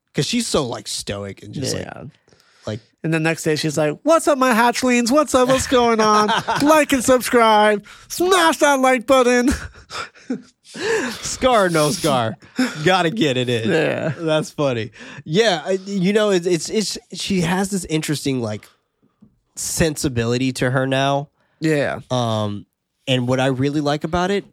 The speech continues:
Speaker 1: is that she's standing and the mom is kneeling.
Speaker 2: Right. She's the new leader.
Speaker 1: She's the new, she's the leader now. Like, "This is my
Speaker 2: Yeah.
Speaker 1: house. You already see what I could do." <laughs> It's fucking great.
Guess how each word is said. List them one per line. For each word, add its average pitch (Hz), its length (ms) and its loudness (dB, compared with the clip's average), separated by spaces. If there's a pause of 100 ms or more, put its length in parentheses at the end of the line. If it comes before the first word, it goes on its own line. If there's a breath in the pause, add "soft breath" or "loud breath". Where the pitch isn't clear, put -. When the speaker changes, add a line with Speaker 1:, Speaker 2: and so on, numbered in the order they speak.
(440)
Speaker 1:
is 123 140 -4
that 120 140 -2
she's 151 340 -2
standing 156 560 -4 (560)
and 113 180 -2
the 107 60 -2
mom 110 320 -2
is 120 160 -8
kneeling. 123 440 -6 (320)
Speaker 2:
Right. 80 320 -8 (180)
She's - 340 -4
the 120 60 -4
new 107 140 -10
leader. 131 120 -6
Speaker 1:
She's 127 400 -2
the 131 120 -2
new, 123 380 -2
she's 131 240 -2
the 131 80 -4
leader 123 340 -2
now. 80 200 -14
Like, 117 180 -10
"This 117 180 -4
is 123 100 -2
my 113 220 -2
Speaker 2:
Yeah. 113 80 -4
Speaker 1:
house. - 420 -12 (500)
You 123 140 0
already 131 180 0
see - 180 -2
what 110 120 -2
I - 80 -10
could - 160 -16
do." - 200 -18 (680)
<laughs> - 640 -2 (640 loud breath)
It's - 140 -20
fucking 107 360 -8
great. 101 300 -8